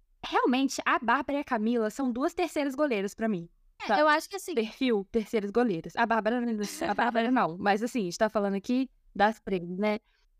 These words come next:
Speaker 1: Mas, então, eu, eu acho que realmente, Letícia, você, por favor, ore em todas as religiões possíveis, tá?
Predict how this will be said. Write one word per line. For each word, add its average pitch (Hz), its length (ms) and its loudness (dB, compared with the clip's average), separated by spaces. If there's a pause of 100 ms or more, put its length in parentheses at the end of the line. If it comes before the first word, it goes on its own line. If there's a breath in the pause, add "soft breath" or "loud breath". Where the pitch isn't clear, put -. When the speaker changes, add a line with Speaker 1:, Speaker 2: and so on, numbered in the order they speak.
(320)
Speaker 1:
Mas, 202 720 2
então, 220 400 2
eu, 233 140 2
eu 226 180 2
acho 226 300 2
que 247 100 -6
realmente, 233 600 2
Letícia, 220 560 -2
você, 196 640 0 (520)
por 220 100 -4
favor, 226 520 2
ore 208 360 4
em 214 180 0
todas 285 300 2
as 302 60 -6
religiões 247 520 0
possíveis, 240 840 -2
tá? 269 300 2